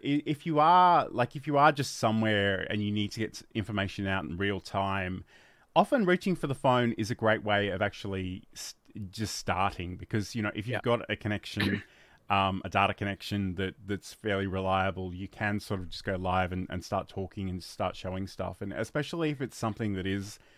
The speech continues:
Speaker 1: deeply newsworthy, um, I, I think that can be, be a good way to go. But if you are doing something that maybe is a little bit more produced, and I, I sort of alluded to a,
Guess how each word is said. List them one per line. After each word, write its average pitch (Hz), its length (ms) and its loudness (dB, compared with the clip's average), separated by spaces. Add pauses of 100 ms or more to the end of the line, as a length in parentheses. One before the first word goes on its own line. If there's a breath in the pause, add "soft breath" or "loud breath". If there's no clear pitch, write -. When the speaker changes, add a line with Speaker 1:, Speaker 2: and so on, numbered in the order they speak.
(500)
Speaker 1:
deeply 131 380 2
newsworthy, 110 1080 0
um, 101 520 2
I, 107 200 0
I 110 80 2
think 123 300 -6
that 104 180 0
can 107 160 -2
be, 98 420 -4 (320)
be 101 140 -4
a - 20 -4
good 95 220 -8
way 98 140 -2
to - 120 -12
go. 101 460 -2 (400 soft breath)
But 214 140 2
if 269 140 0
you 262 140 2
are 285 160 6
doing 311 260 4
something 190 380 2
that 135 80 2
maybe 113 340 2
is 101 100 0
a 110 40 -4
little 110 160 -2
bit 113 140 -2
more 104 160 -2
produced, 110 480 -2
and 113 120 2
I, 104 220 2
I 113 140 2
sort 196 200 0
of 180 60 0
alluded 107 440 2
to 107 380 -2
a, 104 180 0